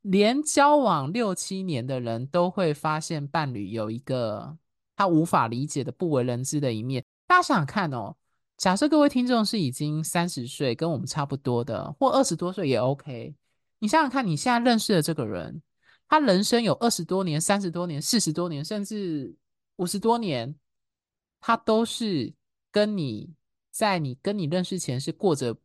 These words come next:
你所不知道的人生。你怎么可能短短当，在两三个礼拜或一两个月就完全通晓他的所有面向？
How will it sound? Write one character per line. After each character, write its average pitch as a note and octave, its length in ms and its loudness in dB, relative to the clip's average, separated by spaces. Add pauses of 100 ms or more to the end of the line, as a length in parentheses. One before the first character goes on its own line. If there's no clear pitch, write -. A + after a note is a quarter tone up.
(760)
你 D3+ 160 -2
所 D3 180 0
不 C#3+ 140 -4
知 F#3+ 160 -4
道 F3 160 2
的 C#3 80 -2
人 A2+ 220 -2
生。 C3 280 -6 (360)
你 D#4+ 160 2
怎 D4 120 4
么 F3+ 120 2
可 D#3 280 2
能 C3 300 0
短 F3 240 2
短 C#3 260 0
当， E3 320 -6 (160)
在 E3+ 600 2 (400)
两 C#3+ 260 0
三 G3 160 -2
个 F#3+ 60 -2
礼 C3 120 -4
拜 D3+ 240 2
或 D3+ 220 0
一 G3+ 80 -4
两 C3+ 180 -2
个 A2 120 -8
月 D3+ 360 2 (360)
就 G#3 180 0
完 D#3 320 2
全 D#3+ 300 -6
通 F3 260 -4
晓 B2+ 240 -2
他 D3+ 220 -2
的 C3+ 120 -2
所 A#2+ 240 -2
有 B2+ 140 -2
面 C3+ 240 -4
向？ C#3 340 -8